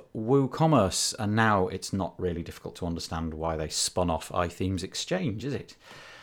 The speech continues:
Okay, the next one, uh, is on the wordpress dot com blog website, and it's basically saying that if you now have a wordpress dot com business plan, you are now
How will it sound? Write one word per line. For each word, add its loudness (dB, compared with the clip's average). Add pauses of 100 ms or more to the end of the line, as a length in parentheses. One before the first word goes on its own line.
(340)
Okay, 8
the 6
next 2
one, 4 (120)
uh, 4
is 0
on 4
the 4
wordpress 6
dot -2
com 2
blog 4
website, 0
and -2
it's -12
basically -4
saying -2
that -4
if -8
you -4
now 0
have -2
a 2
wordpress -2
dot -2
com -2
business 2
plan, -4
you -2
are 2
now 0